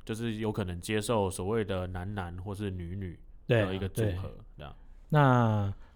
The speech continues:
Speaker 2: 我不是要问你同志情节，我是要问你有，你有感受过解严时期吗？
Speaker 1: 没有。
Speaker 2: 戒严时期没有？
Speaker 1: 完全没有，因为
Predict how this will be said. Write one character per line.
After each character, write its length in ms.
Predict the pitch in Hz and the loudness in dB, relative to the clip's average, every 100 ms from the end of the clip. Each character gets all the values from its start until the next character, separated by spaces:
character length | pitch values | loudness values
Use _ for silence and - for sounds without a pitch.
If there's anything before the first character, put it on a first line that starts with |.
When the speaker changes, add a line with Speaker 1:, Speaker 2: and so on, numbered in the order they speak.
| - | -2
Speaker 2:
我 100 | 113 | 2
不 80 | 117 | 8
是 80 | 156 | 10
要 80 | |
问 160 | 160 131 | 10 8
你 140 | 101 | 4
同 180 | 98 107 | 2 0
志 140 | 101 117 | 2 2
情 160 | 101 | 2
节， 120 | 95 | 0
我 80 | 92 | 0
是 120 | 95 | 4
要 60 | 131 | 6
问 260 | 135 110 113 | 6 8 6
你 60 | |
有， 200 | 131 101 - - - | 6 4 -2 -10 0
你 180 | 127 | 4
有 140 | 151 131 | 6 4
感 200 | - 90 | 0 -2
受 200 | 120 107 | 0 0
过 500 | 117 101 95 87 90 - | 2 0 0 -2 -8 -10
解 240 | - 101 | -6 -4
严 200 | 95 95 | -2 -4
时 200 | 101 - | -4 -4
期 280 | 98 - 85 - - - - - - - | -6 -8 -12 -14 -18 -20 -20 -20 -18 -8
吗？ 340 | 101 90 87 95 - - | -6 -4 -6 -10 -14 -8
Speaker 1:
没 100 | 95 | 4
有。 40 | |
Speaker 2:
戒 180 | 175 131 | 8 8
严 180 | 107 101 | 6 0
时 160 | - | -4
期 200 | 98 - | -8 -8
没 60 | 85 | -4
有？ 40 | |
Speaker 1:
完 160 | 104 98 | -2 -2
全 180 | 110 101 | -2 -2
没 120 | 98 | -2
有， 120 | 98 | 0
因 80 | 120 | 2
为 160 | 143 | 2